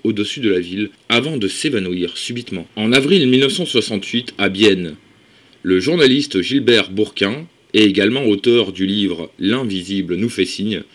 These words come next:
a observé vers vingt heures trente d'abord deux objets se déplaçant en direction de Bâle,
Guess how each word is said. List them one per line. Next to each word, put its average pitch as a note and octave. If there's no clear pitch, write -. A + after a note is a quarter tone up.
a F#3+
observé C#3
vers G2
vingt B2
heures G2+
trente G#2
d'abord F2+
deux A2
objets G2+
se -
déplaçant F#2+
en A2+
direction G2
de G2
Bâle, E2